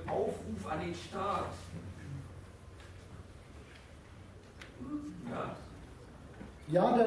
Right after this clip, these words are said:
Speaker 2: liegt der Fehler vor, gegen den ich versuche, die ganze Zeit zu argumentieren. Ja, die machen den Fehler,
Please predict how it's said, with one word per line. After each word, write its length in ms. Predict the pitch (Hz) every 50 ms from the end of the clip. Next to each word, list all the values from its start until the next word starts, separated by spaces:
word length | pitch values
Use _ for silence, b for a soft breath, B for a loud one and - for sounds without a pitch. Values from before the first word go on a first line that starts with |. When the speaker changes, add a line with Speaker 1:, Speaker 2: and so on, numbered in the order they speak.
| 214 -
Speaker 2:
liegt 280 | 226 254 247 - - 226
der 120 | 226 220
Fehler 440 | - - 214 220 262 269 262 247 240
vor, 280 | - - 214 214 214 214
gegen 280 | 214 220 220 220 214 220
den 180 | 214 220 226
ich 120 | 233 - -
versuche, 420 | 208 202 180 214 240 233 240 220
die 140 | 196 214 202
ganze 380 | 214 190 214 226 - 233 226 -
Zeit 280 | - 202 208 208 208
zu 100 | - 214
argumentieren. 920 | 208 196 202 - 220 208 202 208 208 208 208 - 226 240 226 196 165 143
Ja, 80 | 156 160
die 120 | 160 165 185
machen 380 | 180 208 226 226 226 220 202
den 160 | 185 180 180
Fehler, 540 | - - 185 214 247 262 262 269 269 - -